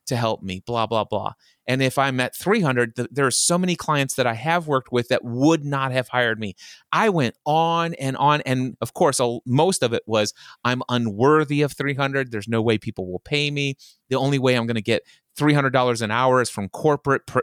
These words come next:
business professionals. And I really don't wanna work with corporate on creating a corporate podcast. They're the only people who would hire me at that rate."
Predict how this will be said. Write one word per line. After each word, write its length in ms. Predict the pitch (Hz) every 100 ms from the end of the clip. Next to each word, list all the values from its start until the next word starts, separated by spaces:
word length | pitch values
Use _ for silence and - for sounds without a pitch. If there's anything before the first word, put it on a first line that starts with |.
| 117
business 360 | 120 143 147 -
professionals. 680 | 147 139 135 - 131 127
And 180 | 117 104 - - -
I 40 |
really 280 | 117 135 151
don't 160 | 135 117
wanna 160 | 113
work 340 | 101 117 143 151
with 140 | 143
corporate 580 | - 147 143 147 147 - _ _ 92 127
on 180 | 123
creating 380 | 110 135 127 120
a 40 | 104
corporate 540 | - 135 135 139 -
podcast. 640 | 135 131 - 135 127 127
They're 140 | - 123
the 120 | 123
only 220 | 123 135
people 300 | 131 127 127
who 100 | 117
would 140 | 110 92
hire 320 | 135 139 139
me 140 | 139
at 100 | 131
that 180 | 135 110
rate." 300 | 131 123 -